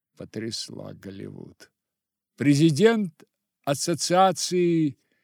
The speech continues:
Эллиот Хайман дал срочную телеграмму Гарри: «Шеф, не продавай! С кем я буду ругаться?» Однако вопрос был решён окончательно.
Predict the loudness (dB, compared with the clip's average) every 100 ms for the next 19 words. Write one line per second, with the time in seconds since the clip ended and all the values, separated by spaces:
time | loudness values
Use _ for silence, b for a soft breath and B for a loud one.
0 | _ _ _ _ _ _ 4 6 6 6
1 | 4 2 -2 0 4 4 2 -4 -6 -8
2 | -12 _ -2 4 6 8 6 2 -2 -4
3 | -2 0 2 2 0 -2 -2 -2 -2 -2
4 | 0 2 2 2 0 -2 4 4 6 2
5 | 0 -2 -4 -8 -8 4 8 10 8 4
6 | -8 -6 0 6 6 6 2 2 4 4
7 | 4 6 6 4 4 6 6 6 4 0
8 | -4 _ _ _ _ -10 2 4 6 4
9 | 4 4 4 4 6 4 4 -4 -4 2
10 | 2 2 -2 _ _ _ _ _ _ _
11 | _ _ -12 -8 -8 -6 -4 -4 -6 -6
12 | -6 -6 -4 -4 -4 -6 -8 -8 -8 -8
13 | -10 -10 -8 -8 -8 -12 -12 -10 -10 -10
14 | -12 -16